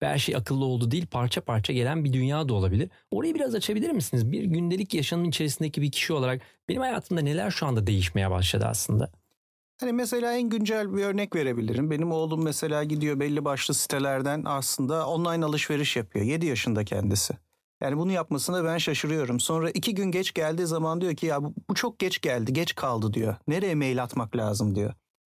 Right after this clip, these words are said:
Speaker 2: Yani bu bana gerçekten şimdi sizin sorunuzun cevabı değer katıyor mu? Bu hıza ulaşmak bir değer midir?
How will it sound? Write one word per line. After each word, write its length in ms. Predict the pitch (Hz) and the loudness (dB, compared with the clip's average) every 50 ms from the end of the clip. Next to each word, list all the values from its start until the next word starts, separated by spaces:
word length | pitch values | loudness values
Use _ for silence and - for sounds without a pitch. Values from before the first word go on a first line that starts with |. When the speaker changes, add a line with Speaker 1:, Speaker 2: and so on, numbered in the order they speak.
| _ _ _ _ _ _ - | _ _ _ _ _ _ -4
Speaker 2:
Yani 240 | - 160 175 190 170 | -2 -2 0 0 0
bu 120 | 190 220 | 0 0
bana 260 | 190 214 226 240 226 - | 0 0 0 0 -2 -2
gerçekten 640 | - 160 170 190 208 208 - 190 - - 156 143 | 0 0 0 0 0 0 -2 -4 -2 -2 -2 -2
şimdi 300 | 131 - - 160 156 156 | 0 0 2 2 2 2
sizin 220 | 143 - 151 156 175 | 2 0 0 0 0
sorunuzun 460 | 160 - 170 165 165 170 160 165 170 | 0 0 0 0 2 2 0 0 2
cevabı 440 | 160 156 151 147 139 127 127 123 120 | 2 2 2 0 0 0 0 0 0
değer 300 | 139 143 160 180 185 185 | 0 0 0 0 -2 -2
katıyor 360 | - 175 160 - - 202 190 | -4 -4 -2 0 0 0 2
mu? 200 | 156 131 131 165 185 | 2 0 0 0 0
Bu 200 | 160 156 147 131 | 0 0 0 0
hıza 180 | 170 156 165 | 0 0 0
ulaşmak 680 | 180 - 160 143 147 151 151 - - 151 139 - _ - | 0 0 0 0 0 0 0 0 0 0 -2 -2 _ -2
bir 200 | 175 190 190 156 | -2 0 0 0
değer 300 | 131 123 135 156 160 151 | 0 0 2 0 2 2
midir? 420 | 143 120 107 117 - - - - | 2 2 0 0 0 -2 -2 -4